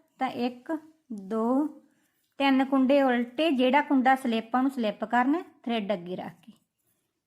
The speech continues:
ਫਿਰ ਤਿੰਨ ਕੁੰਡੇ ਉਲਟੇ, ਇਹ ਕੁੰਡਾ ਸਲਿੱਪ, ਤਿੰਨ ਕੁੰਡੇ ਉਲਟੇ, ਇੱਕ ਸਲਿੱਪ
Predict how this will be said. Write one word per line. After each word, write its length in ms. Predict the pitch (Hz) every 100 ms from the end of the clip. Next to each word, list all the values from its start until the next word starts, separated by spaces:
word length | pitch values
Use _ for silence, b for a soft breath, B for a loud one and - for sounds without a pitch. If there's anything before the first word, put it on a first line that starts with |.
| - -
ਫਿਰ 220 | 233 240
ਤਿੰਨ 340 | 233 254 254 269
ਕੁੰਡੇ 360 | 262 240 226
ਉਲਟੇ, 600 | 214 196 190 - 233 247 311 294 _ _ _ _ _ _ _ - _ _ _ _ _ _ _ _ _ _ _ _
ਇਹ 160 | 269 269
ਕੁੰਡਾ 380 | 269 254 233 233
ਸਲਿੱਪ, 480 | 240 214 190 208 _ _ _ _ _ _ - _ _ _ _ _ _ _ _ _ _ _ _ _ _ _ _ _ _ _ _ _ _ _ _ -
ਤਿੰਨ 280 | 262 262 294
ਕੁੰਡੇ 400 | 294 254 240 240
ਉਲਟੇ, 460 | 214 196 190 240 262 320 415 _ _ _ _ _ _ _ - _ _ _ _ _ _ _ _ -
ਇੱਕ 260 | 240 233 233
ਸਲਿੱਪ 520 | 233 185 208 -